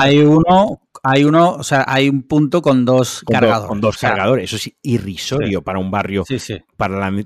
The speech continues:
Speaker 2: la densidad de un barrio como el tuyo, si pretenden que todo el mundo lleve ese tipo de coches. Eh,
Speaker 1: Sí.
Speaker 2: entonces, claro, las, la infraestructura tiene que acompañar a la medida, no simplemente vale decir, "Oye, pues ya no podéis vender coches de combustión", de acuerdo.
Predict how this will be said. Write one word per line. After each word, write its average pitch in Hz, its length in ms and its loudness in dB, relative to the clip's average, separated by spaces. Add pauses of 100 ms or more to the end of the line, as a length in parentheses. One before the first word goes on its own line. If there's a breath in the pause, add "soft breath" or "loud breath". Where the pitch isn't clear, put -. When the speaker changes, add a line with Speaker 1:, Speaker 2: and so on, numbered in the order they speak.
Speaker 2:
la 107 240 -4
densidad 98 300 -4
de 101 60 0
un 95 100 -4
barrio 95 260 -4
como 95 180 -6
el 92 120 -8
tuyo, 104 240 -6
si - 160 -8
pretenden 95 440 -8
que 95 80 -10
todo 92 180 -6
el 95 40 -6
mundo 95 240 -10
lleve 117 200 -4
ese 95 180 -12
tipo 87 260 -12
de 78 100 -12
coches. - 480 -4 (420 loud breath)
Eh, 104 280 -2
Speaker 1:
Sí. 104 160 -4
Speaker 2:
entonces, 101 260 -6
claro, 104 240 -4
las, 98 280 -4
la 95 260 -6
infraestructura 95 880 -6
tiene 113 260 -4
que - 100 -12
acompañar 90 600 -10
a 82 60 -10
la 80 100 -12
medida, 80 460 -6
no 85 100 -8
simplemente 95 640 -8
vale 92 160 -6
decir, 92 220 -10
"Oye, 120 120 -2
pues 98 120 -8
ya 101 80 -8
no 117 100 -10
podéis 123 220 -6
vender 123 260 -8
coches 120 300 -8
de 113 100 -6
combustión", 113 540 -8
de 92 100 -8
acuerdo. 95 380 -4